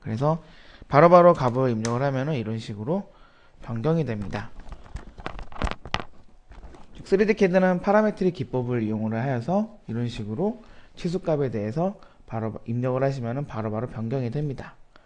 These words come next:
그럼 위에 쪽도 한번 치수값을 줘보도록 하겠습니다. 선택. 근데 여기서 뭐 오십, 뭐 백이다 이렇게 입력을 할 수 있지만은 저는 스케치에서 한번 매개 변수란 것을 이용을 해서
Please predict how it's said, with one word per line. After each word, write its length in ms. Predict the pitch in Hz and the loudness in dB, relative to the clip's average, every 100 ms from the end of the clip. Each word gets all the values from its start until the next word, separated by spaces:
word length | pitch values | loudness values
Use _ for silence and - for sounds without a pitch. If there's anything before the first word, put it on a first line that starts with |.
| _ - - - - | _ -20 -20 -20 -20
그럼 160 | 120 123 | -6 2
위에 120 | 202 | 4
쪽도 240 | 208 196 | 4 4
한번 440 | 185 180 175 175 165 | 4 6 4 4 0
치수값을 460 | - - 165 147 | -8 -4 -2 -2
줘보도록 440 | 131 110 107 107 147 | -2 -6 -6 -8 -4
하겠습니다. 600 | 143 139 104 95 - - _ _ - - - _ _ - - _ | -4 -4 -10 -10 -12 -16 _ _ -20 -20 -20 _ _ -20 -20 _
선택. 360 | 135 135 - - _ - _ | -12 -12 -14 -20 _ -20 _
근데 420 | - 110 156 - - - _ - | -4 2 2 0 -14 -20 _ -8
여기서 320 | 117 120 131 | -4 0 0
뭐 320 | 123 117 117 - | 2 0 -2 -2
오십, 340 | 117 123 107 - - - - | -2 -2 -4 -6 -18 -20 -12
뭐 180 | 107 107 | -10 0
백이다 460 | 127 123 98 - - - | 4 4 2 -6 -10 -8
이렇게 240 | 120 123 | -4 -2
입력을 260 | 107 117 123 | -2 -2 -2
할 80 | 139 | -2
수 100 | 135 | -2
있지만은 540 | 117 110 107 151 196 - - - - - | -4 -6 -4 -2 -2 -6 -20 -20 -20 -20
저는 320 | - 127 135 131 | -8 -2 -2 -2
스케치에서 640 | - 175 165 151 160 175 - - - | -2 -4 0 0 0 -2 -6 -18 -16
한번 440 | - 123 135 127 - | -6 2 2 2 -4
매개 300 | 117 127 175 | 0 4 4
변수란 400 | 170 160 151 143 | 4 2 2 2
것을 280 | 131 123 104 | 0 -2 -2
이용을 280 | 110 110 | -2 0
해서 420 | 113 123 175 202 | -2 2 0 0